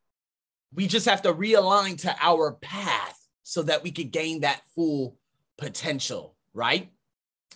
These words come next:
So you have this evening, which I did last night, Sunday evening. Uh, I wrote down three growth prompts. I'm gonna be sharing that with you towards the end in terms of things that I had to think about,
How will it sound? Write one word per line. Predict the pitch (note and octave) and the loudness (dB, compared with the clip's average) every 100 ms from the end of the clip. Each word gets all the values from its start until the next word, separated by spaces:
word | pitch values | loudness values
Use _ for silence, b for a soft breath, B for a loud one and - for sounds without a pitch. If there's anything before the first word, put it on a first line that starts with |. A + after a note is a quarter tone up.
| _ | _
So | - A3 F#3+ - _ _ _ _ _ _ _ | -2 4 4 4 _ _ _ _ _ _ _
you | C#3+ C#4 | 2 2
have | A3+ C4+ F3+ | 6 4 4
this | A3+ A#3 | 0 0
evening, | A#3 G3 A2 - _ _ _ _ _ _ - | -4 -4 -10 -12 _ _ _ _ _ _ -10
which | C3+ D#3+ | -8 0
I | A3 | 2
did | D3+ C3+ | 2 2
last | C#3+ D3 - | 2 2 -2
night, | C3 D3 - | -4 -6 -8
Sunday | - - D3 C#3+ | -10 -4 -2 -2
evening. | C#3+ C3+ A#2+ C3+ D3+ _ - | -4 -8 -6 -8 -10 _ -10
Uh, | A#2 A2+ A2 | -4 -2 -2
I | B2 | -2
wrote | A#2+ C#3+ C3+ | -2 -4 -2
down | C3 B2+ | -2 -4
three | - C3+ D3 | -8 -8 -6
growth | C3+ C3+ C#3 C#3+ - | -6 -4 -4 -4 -8
prompts. | C#3 C#3+ F#3 - | -6 -6 -8 -10
I'm | B2+ | -8
gonna | A#2 | -8
be | A#2+ | -10
sharing | - C#3+ B2+ | -4 -4 -2
that | C3 | -4
with | B2+ C3 | -6 -12
you | A#2+ | -14
towards | C3+ B2 G#2 | -8 -8 -8
the | A2+ | -6
end | A#2 A#2 C#3+ _ _ _ _ - | -4 -6 -10 _ _ _ _ -8
in | C3+ | -6
terms | - C#3+ B2 A#2+ | -6 -8 -8 -10
of | G#2 | -8
things | C3 B2+ A#2 | -8 -8 -6
that | A#2+ | -4
I | |
had | A#2+ B2 | -2 -4
to | A2+ | -6
think | - C3+ A#2 | -8 -10 -8
about, | G2+ G#2 G2 | -6 -6 -6